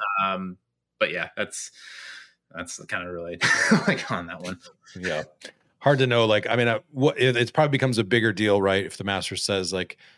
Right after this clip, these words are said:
Speaker 1: "Hey, you're not gonna come," then, you know, is there, is he trying to sue the Masters? Is it some sort of, you know, uh, it's just maybe,
Speaker 2: It
Speaker 1: like, let it go a few years and then eventually, like, is he, you know,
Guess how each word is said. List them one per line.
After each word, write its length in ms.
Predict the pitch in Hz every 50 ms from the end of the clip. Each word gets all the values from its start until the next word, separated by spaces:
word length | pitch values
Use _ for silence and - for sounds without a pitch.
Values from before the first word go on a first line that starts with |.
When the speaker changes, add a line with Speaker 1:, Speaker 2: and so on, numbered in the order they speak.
| _ -
Speaker 1:
"Hey, 100 | - 117
you're 100 | 107 104
not 180 | 101 101 101 95
gonna 140 | 104 95 92
come," 380 | - 107 104 101 101 98 95
then, 280 | 92 92 90 90 87 87
you 80 | 87
know, 180 | 82 80 76 78
is 140 | 80 87 -
there, 300 | 92 85 80 78 82 _ _ _ _ _ _ _ _ _ _ -
is 60 | -
he 80 | 85 85
trying 180 | - - 82 73
to 40 |
sue 260 | - - - 147 147 143
the 80 | 131
Masters? 480 | 123 120 117 107 - - 110 110 104 87
Is 140 | 85 - -
it 60 | -
some 260 | - 113 110 110 98
sort 240 | - - - 104 92
of, 180 | 90 82 - -
you 60 | 95
know, 280 | 90 82 80 78 78 - _ _ -
uh, 80 | 87 - - - _ _ _ _ _ _ _ _ -
it's 140 | 104 -
just 280 | - 127 110 - - _ _ _ _ _ _ _ _ _ _ _ _ -
maybe, 220 | 139 147 147 143
Speaker 2:
It 60 | 135
Speaker 1:
like, 260 | 139 127 113 - - - - - _ _ _ _ 104 104 101 101
let 200 | 110 120 120 113
it 40 | 104
go 280 | 92 117 113 113 113
a 60 | 110
few 180 | 104 - 120 117
years 440 | 110 107 110 107 107 107 101 92 95
and 120 | 90 87
then 260 | 92 92 92 95 92
eventually, 540 | 90 82 - 95 90 82 - - 95 92 92
like, 260 | 90 90 87 85 -
is 120 | 87 80 90
he, 200 | 87 85 82 82 _ _ _
you 100 | - 87
know, 220 | 82 78 76 80